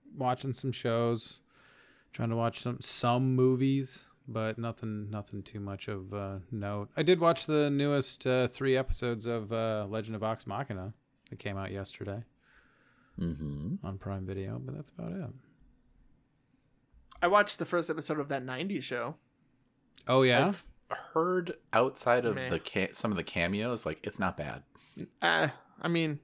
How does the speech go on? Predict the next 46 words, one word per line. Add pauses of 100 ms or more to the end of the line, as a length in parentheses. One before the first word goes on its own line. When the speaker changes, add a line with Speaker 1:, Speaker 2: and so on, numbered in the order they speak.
(160)
Speaker 3:
maybe
Speaker 2:
Maybe
Speaker 3:
I'll
Speaker 2:
it
Speaker 3:
watch
Speaker 2:
gets
Speaker 3:
the
next
Speaker 2:
better.
Speaker 3:
episode.
I
Speaker 2:
Yeah.
Speaker 3:
didn't
like
it. (100)
I
thought
it
was
kinda
Speaker 1:
No. (760)
Speaker 3:
dumb.
Speaker 2:
Okay. (960)
Speaker 1:
I
mean,
Speaker 2:
Buddy, (260)
buddy
of
mine,
who,
I
think
he's
watched
most
of
it,
said
it's
not
as
terrible
as
it (180)
should
be.